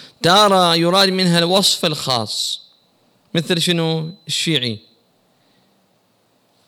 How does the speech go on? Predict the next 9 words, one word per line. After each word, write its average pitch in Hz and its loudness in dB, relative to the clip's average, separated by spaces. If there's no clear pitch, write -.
المؤمن. 147 0
لما 131 -6
تقول 139 -6
وصف 156 -8
خاص 165 -2
للشيعي، 156 -6
من 175 -4
هم 170 -2
الشيعي؟ 156 -8